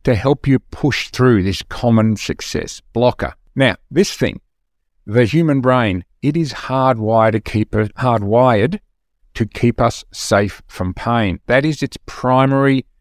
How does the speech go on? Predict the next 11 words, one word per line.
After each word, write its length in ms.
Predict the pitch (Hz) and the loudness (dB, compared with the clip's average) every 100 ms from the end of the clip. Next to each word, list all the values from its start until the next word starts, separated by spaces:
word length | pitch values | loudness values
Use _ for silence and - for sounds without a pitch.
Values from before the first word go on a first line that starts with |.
| _ _ - | _ _ -2
purpose, 520 | 123 131 202 220 - _ _ | 0 2 0 -2 -6 _ _
and 160 | 101 101 | -8 -2
that 160 | 117 131 | 0 0
is 160 | 110 - | -2 -6
our 420 | 113 120 156 220 240 _ _ | -4 0 0 0 -4 _ _
evolutionary 720 | 131 123 123 120 117 - 110 101 | -4 -2 0 0 -2 -2 -2 -2
advantage 580 | 95 110 131 110 92 101 | 0 0 0 -2 -6 -8
in 120 | 135 | -10
so 580 | - 165 151 160 165 - | -4 0 0 0 -6 -6
many 340 | 117 104 110 | -4 -2 -4
ways. 640 | 131 160 220 220 95 - | -4 -2 0 -2 -6 -10